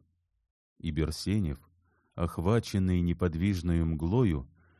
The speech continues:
невольно останавливался и тоже прислушивался и караулил. Легкий шорох, подобный шелесту женского платья, поднимался по временам в верхушках близких деревьев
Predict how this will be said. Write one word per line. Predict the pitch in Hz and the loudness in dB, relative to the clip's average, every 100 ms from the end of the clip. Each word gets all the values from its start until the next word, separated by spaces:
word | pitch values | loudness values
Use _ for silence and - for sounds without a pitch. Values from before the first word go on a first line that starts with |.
| _ | _
невольно | 85 95 104 127 113 110 | 0 2 4 2 2 0
останавливался | 95 - - 101 139 107 85 71 67 - - - - _ _ _ - | -2 -4 -2 0 0 2 0 0 -4 -8 -12 -12 -16 _ _ _ -6
и | 107 | -4
тоже | 147 147 117 | 0 2 2
прислушивался | 110 107 - 131 147 - 120 120 - 120 | 2 -2 -2 -4 -2 -2 -2 -2 -4 -6
и | - 117 | -4 -4
караулил. | 123 120 113 85 71 65 - _ _ _ _ _ _ _ _ _ _ _ | -2 0 0 0 -2 -6 -14 _ _ _ _ _ _ _ _ _ _ _
Легкий | - 80 90 - - | -4 2 2 0 -6
шорох, | 78 - 107 85 - | -4 0 0 0 -2
подобный | - 80 92 80 85 | -6 -2 0 0 -2
шелесту | 80 98 87 80 - 76 | -2 -2 -2 -2 -4 -2
женского | 87 82 - 78 78 | -2 -2 -4 -6 -4
платья, | 85 98 92 87 78 67 _ _ _ _ - | -2 -2 -2 -4 -6 -8 _ _ _ _ -4
поднимался | 95 82 95 95 104 95 - | -2 2 2 4 2 0 -2
по | 92 | -4
временам | 82 87 85 87 95 90 | 0 2 2 4 2 2
в | |
верхушках | 82 78 - 98 - 90 78 | 0 -2 -2 -4 -2 -4 -2
близких | 78 92 - 90 78 | 0 -2 -2 -6 -4
деревьев | 78 82 113 98 95 - | -2 0 2 2 -2 -4